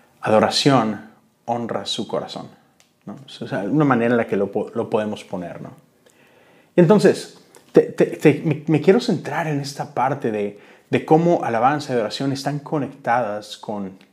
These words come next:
libertad. A, a mí siempre me encanta regresar al, al jardín. Génesis para mí es, no sé, ti-, tiene un lugar especial en mi corazón, especialmente la, la parte de la creación, este, esta poesía,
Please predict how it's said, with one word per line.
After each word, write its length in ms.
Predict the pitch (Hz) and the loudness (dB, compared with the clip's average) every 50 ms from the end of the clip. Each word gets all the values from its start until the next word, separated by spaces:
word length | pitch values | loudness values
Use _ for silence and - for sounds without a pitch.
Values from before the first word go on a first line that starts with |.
| _ _ | _ _
libertad. 600 | - 107 107 110 107 101 95 - - - 95 - - - _ _ _ _ _ _ _ _ _ _ _ _ _ _ - _ _ _ | -6 -4 -4 -2 -2 -4 -4 -6 -8 -8 -10 -12 -16 -20 _ _ _ _ _ _ _ _ _ _ _ _ _ _ -20 _ _ _
A, 240 | - - - - - | -6 -6 -4 0 0
a 20 | |
mí 140 | 135 156 175 | 2 2 2
siempre 500 | 156 - - - 160 160 165 156 - 156 | 0 -2 -4 -2 -2 -2 -2 -2 -2 -2
me 120 | 143 131 123 | 0 0 -2
encanta 680 | 120 117 107 - - 139 143 151 151 151 - 151 147 143 | -4 -6 -6 -2 -2 0 0 0 -4 -4 -2 0 0 0
regresar 640 | 135 127 113 110 104 101 - - - 120 113 110 | 0 -2 -4 -4 -6 -6 -8 -4 0 2 2 2
al, 280 | 113 107 104 104 107 104 - | 2 0 -2 -4 -6 -10 -10
al 120 | - 104 95 | -12 -12 -10
jardín. 420 | - - 123 95 107 101 90 87 - _ _ _ _ _ _ _ _ _ _ _ _ _ _ | -8 -8 -8 -8 -8 -8 -10 -12 -16 _ _ _ _ _ _ _ _ _ _ _ _ _ _
Génesis 800 | _ - - 135 135 147 151 143 - - - 151 151 147 139 - | _ -6 -2 0 0 2 0 0 -2 -2 0 0 2 0 -2 -4
para 220 | - - 110 107 104 | -4 -2 -2 -2 -2
mí 260 | 107 110 117 123 123 | -4 -4 -4 -4 -2
es, 340 | 120 117 - - - - - - - - - - - - _ _ _ _ _ _ | -2 -4 -6 -8 -14 -18 -20 -20 -20 -20 -20 -20 -20 -20 _ _ _ _ _ _
no 120 | - - 131 | -8 -2 4
sé, 180 | - 151 117 | 6 6 6
ti-, 180 | - - 131 98 | 6 4 0 0
tiene 220 | - - 135 147 | 2 4 6 6
un 60 | 165 | 8
lugar 240 | 175 170 151 156 151 | 8 8 8 8 8
especial 360 | 151 151 - 123 - 117 107 | 6 2 -4 -8 -6 -4 -4
en 60 | 107 101 | -4 -4
mi 60 | 98 | -4
corazón, 380 | - 104 95 98 - 113 110 | -4 -4 -4 -4 -6 -6 -6
especialmente 840 | 107 104 - - 117 - - 131 135 143 147 151 151 160 143 - - | -6 -6 -8 -8 -6 -4 -2 0 0 0 0 0 0 -2 -2 -2 -4
la, 160 | - 113 117 - | -8 -8 -8 -8
la 200 | 123 113 104 - | -10 -12 -10 -6
parte 420 | - 123 123 131 139 135 - - 120 | -4 -2 -2 -2 -4 -6 -6 -6 -6
de 120 | 117 110 | -4 -4
la 240 | 104 101 98 - - | -4 -6 -6 -8 -12
creación, 560 | - - 110 95 92 - - - 110 104 107 | -16 -12 -12 -10 -10 -10 -10 -10 -8 -8 -10
este, 240 | 104 - - - - | -10 -10 -12 -14 -14
esta 260 | - - - 139 135 | -8 -6 -6 -6 -2
poesía, 840 | - 143 107 - - - - - - 143 135 127 113 92 82 - - | 0 0 0 0 -4 -8 -8 -4 0 2 2 2 2 0 -2 -8 -16